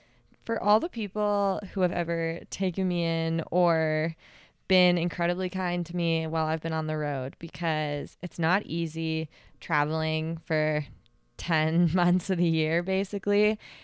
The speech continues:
And there's been so many amazing people over my entire career, but especially in the last, like, four years, who have taken time out of their own lives to help me. And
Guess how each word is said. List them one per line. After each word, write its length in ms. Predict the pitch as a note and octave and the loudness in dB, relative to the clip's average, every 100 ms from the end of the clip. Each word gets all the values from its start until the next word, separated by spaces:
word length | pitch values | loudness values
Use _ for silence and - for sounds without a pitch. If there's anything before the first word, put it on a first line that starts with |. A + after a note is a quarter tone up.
| - - | -20 -2
And 640 | F#3+ F3+ F3 E3 E3 E3 - | 2 2 2 0 -2 -6 -4
there's 180 | F3 | -4
been 160 | F3 E3+ | -2 -4
so 180 | - E3 | 0 0
many 200 | E3 D#3+ | 2 2
amazing 340 | D#3 D3+ D#3+ | 0 -2 -4
people 540 | D#3 E3 F3 F3 E3+ F3 _ - | -6 -4 2 4 2 0 _ 0
over 720 | F3 E3+ E3 D#3+ D#3+ D#3 A#2+ - | 2 2 2 0 0 -2 -4 -4
my 220 | F3 D#3+ | 0 2
entire 440 | D#3+ D#3 D#3+ D#3+ | 0 0 2 2
career, 480 | D#3+ - D#3+ D3+ D#3 | 0 -2 0 0 -2
but 320 | E3 D#3+ D3+ - | 0 2 2 -2
especially 460 | F3 - G3 C4+ | -4 0 0 2
in 80 | A3+ | 2
the 80 | F#3 | 2
last, 340 | E3 D#3 D3+ | 2 0 -2
like, 200 | - - | -8 -12
four 480 | - - E3 D3+ C#3+ | -16 -10 -6 -4 -4
years, 580 | F2+ F2 - - F3+ - - - - _ | -8 -6 -8 -8 -10 -14 -20 -20 -20 _
who 540 | - F#3 F3 E3+ E3 D#3+ - _ _ _ _ _ _ - | 0 4 6 6 4 0 -8 _ _ _ _ _ _ -18
have 400 | - E3+ E3 E3 | -4 2 2 2
taken 300 | - F#3 F3+ | -2 0 0
time 220 | F3 E3 E3 | 2 2 2
out 100 | E3 | 2
of 80 | |
their 160 | D#3+ - | 2 0
own 180 | E3 D#3+ | 0 0
lives 500 | D3+ D#3 D#3+ D#3+ - | -2 -4 -6 -10 -12
to 340 | - E3+ D#3+ | -8 -4 -2
help 240 | E3 A3+ C4+ | -2 -4 -2
me. 280 | E3+ C#3+ - | -4 -6 -2
And 420 | E3+ E3 E3 E3 | 0 2 2 -2